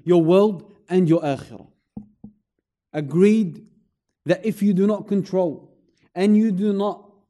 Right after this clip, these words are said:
tame, will destroy you, will destroy everything that you think that you live for. And this is the greed and the obsession to attain this world,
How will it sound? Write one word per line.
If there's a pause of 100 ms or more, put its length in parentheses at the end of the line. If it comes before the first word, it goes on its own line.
(120)
tame, (560)
will
destroy
you, (720)
will
destroy (580)
everything (240)
that
you (240)
think
that
you
live
for. (1900)
And
this
is
the
greed (500)
and
the
obsession
to
attain
this
world,